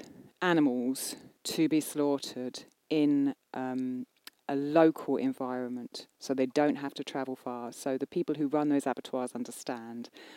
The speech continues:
not ship them hundreds of miles across countries. And what I wanted to ask you really regarding this was,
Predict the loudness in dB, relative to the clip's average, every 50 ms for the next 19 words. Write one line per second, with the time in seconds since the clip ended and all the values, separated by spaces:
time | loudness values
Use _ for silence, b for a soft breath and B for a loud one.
0 | B B B 6 6 6 6 6 2 0 2 2 2 0 -2 -6 -4 -2 -2 -2
1 | -2 -2 -4 -8 -6 -6 -6 -6 -8 -10 -12 -12 -12 -8 -8 -8 -6 -6 -8 -10
2 | -12 b b b b b b b -6 -2 0 0 0 -2 -4 -8 -8 -10 -10 -14
3 | -18 -20 B B B B B B B B B 2 4 4 6 6 4 4 2 -2
4 | _ _ 2 6 6 8 8 8 8 8 6 4 4 4 6 8 10 10 8 8
5 | 4 0 0 4 4 6 6 6 4 2 4 6 6 6 6 6 4 2 0 0
6 | -2 -6 -2 0 0 0 0 0 -6